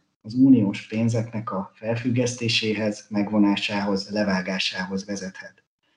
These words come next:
Szándékosan raktam bele ezeket a félmondatos kif-, kifejezéseket a rendeletből idézve, mert pont ez a rendelet alkalmazhatóságának az egyik nagy kérdése, hogy hogyan lehet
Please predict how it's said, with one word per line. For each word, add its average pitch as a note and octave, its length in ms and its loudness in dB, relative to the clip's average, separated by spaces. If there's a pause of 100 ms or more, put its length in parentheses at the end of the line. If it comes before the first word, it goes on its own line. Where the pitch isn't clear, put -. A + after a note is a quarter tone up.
(400)
Szándékosan C#3 580 6
raktam A2+ 380 6
bele A2 160 8
ezeket A2+ 400 4
a G2+ 280 0
félmondatos G#2+ 840 2
kif-, G#2+ 420 -10
kifejezéseket G#2+ 840 -2
a G2+ 200 -4
rendeletből G#2+ 640 0
idézve, A2+ 640 -2
mert A#2+ 220 -4
pont D#3 300 8
ez A#2+ 260 4
a A2+ 60 8
rendelet A2 500 6
alkalmazhatóságának G#2+ 1300 -2
az G#2+ 80 -2
egyik A2 300 0
nagy C3 240 4
kérdése, G2 760 -14 (800)
hogy G#2+ 240 -8 (260)
hogyan D3 400 6
lehet A2 500 4